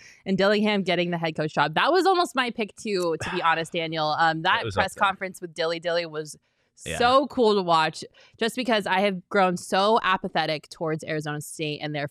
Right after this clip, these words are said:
Speaker 1: <laughs> their athletic
Speaker 2: <laughs>
Speaker 1: programs because they're so mediocre. They keep disappointing me. Um, so to see someone like Kenny come in and have such passion and emotion around this program, like, really invigorated my love of Arizona State, which I almost thought was impossible to do because I'd grown so apathetic.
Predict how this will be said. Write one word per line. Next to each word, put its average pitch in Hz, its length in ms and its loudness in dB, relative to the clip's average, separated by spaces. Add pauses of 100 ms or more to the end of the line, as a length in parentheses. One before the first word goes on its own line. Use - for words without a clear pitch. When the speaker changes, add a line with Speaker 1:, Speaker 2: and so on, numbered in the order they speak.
(140)
Speaker 1:
<laughs> 190 200 -6
their 226 160 4
athletic 165 460 0
Speaker 2:
<laughs> - 20 -4
Speaker 1:
programs 165 520 -2
because 170 240 -4
they're 165 160 -2
so 269 340 4
mediocre. 294 600 4
They 220 140 0
keep 330 300 0
disappointing 320 580 2
me. 226 260 0 (520)
Um, 214 560 2
so 226 220 0
to 220 120 0
see 247 180 -2
someone 220 320 2
like 175 180 -4
Kenny 180 220 -2
come 180 220 -2
in 165 180 -2
and 170 140 -6
have 170 240 0
such - 300 -6
passion 160 720 -2 (300)
and 190 120 0
emotion 175 640 0 (180)
around 170 500 0
this 170 180 -8
program, 165 520 0
like, 156 180 -2
really 190 280 2
invigorated 165 680 0
my 147 360 0
love 226 200 2
of 233 120 0
Arizona 247 420 2
State, 240 300 -2
which 180 140 -2
I 180 100 2
almost 180 240 -2
thought 175 140 2
was 175 200 -4
impossible 185 840 -2
to 180 140 -2
do 165 300 0
because 190 180 0
I'd 160 140 -2
grown 156 240 -2
so 165 360 0
apathetic. 160 600 -4